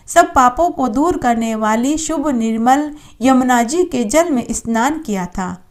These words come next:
जिससे हे वैश्य श्रेष्ठ, एक बार का स्नान करने से तुम्हारे सारे पाप दूर हो गए और दूसरी बार का स्नान करने से तुम्हें स्वर्ग सुख प्राप्त हो रहा है।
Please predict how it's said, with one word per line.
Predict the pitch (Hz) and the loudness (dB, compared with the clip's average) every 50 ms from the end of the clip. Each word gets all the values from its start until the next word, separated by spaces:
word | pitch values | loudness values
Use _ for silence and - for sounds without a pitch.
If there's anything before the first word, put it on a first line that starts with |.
| _ - | _ -8
जिससे | - 214 202 - - 226 220 | -6 -6 -6 -4 -2 0 0
हे | 220 202 262 302 302 | 2 2 0 0 0
वैश्य | 254 254 254 254 - - 302 294 | -2 -4 -4 -4 -4 -4 -4 -2
श्रेष्ठ, | - 294 277 285 302 294 302 - 330 330 320 - - - - - - - | -2 0 0 0 -2 -2 -4 -6 -6 -6 -8 -10 -18 -20 -20 -20 -6 0
एक | 240 277 330 359 285 247 | 2 4 4 4 4 4
बार | 269 277 285 294 302 | 4 4 6 4 2
का | 302 302 320 - - 269 | 2 0 0 0 0 -2
स्नान | 254 - - 240 233 226 233 233 233 | -6 -4 -2 0 0 0 0 0 -2
करने | 214 226 226 226 247 285 330 | 0 0 0 0 0 0 -2
से | 339 - 320 330 | -2 -2 -4 -4
तुम्हारे | 320 330 254 226 208 208 202 214 220 | -2 -2 0 0 2 0 0 0 -2
सारे | 208 - - 214 226 277 302 320 | -4 -2 -2 0 0 0 0 -2
पाप | 320 320 - 214 208 196 | -4 -4 -2 -2 -2 -2
दूर | 180 180 247 277 302 285 | -4 -4 -2 -2 -2 -2
हो | 247 226 185 | -2 -4 -6
गए | 190 190 185 180 | -6 -6 -8 -10
और | - - 196 202 | -6 -6 -6 -6
दूसरी | 180 214 233 208 214 220 220 214 | -4 -2 -4 -4 -2 -4 -4 -2
बार | 202 208 220 254 294 302 | 0 2 2 2 2 0
का | 294 269 254 240 | 0 2 2 2
स्नान | 233 - - 226 220 233 277 302 302 | 2 -2 -4 -2 0 0 0 0 -2
करने | 311 311 302 294 302 311 | 0 0 0 0 0 -2
से | 294 - 330 330 330 320 - - - - - - - | -2 -2 -2 -2 -2 -4 -8 -16 -20 -20 -8 -2 0
तुम्हें | 277 262 262 254 | 2 2 2 0
स्वर्ग | 247 254 294 302 330 370 302 349 | 0 2 2 4 4 4 2 0
सुख | 349 - - 359 294 | -2 -2 -4 -4 -2
प्राप्त | - 254 233 247 240 - 320 | -2 -2 -2 -2 -2 -2 -4
हो | 294 240 214 196 | -2 -2 -2 -4
रहा | 185 202 180 170 185 175 | -4 -4 -4 -2 -4 -4
है। | 175 165 190 175 180 180 | -4 -4 -6 -6 -8 -10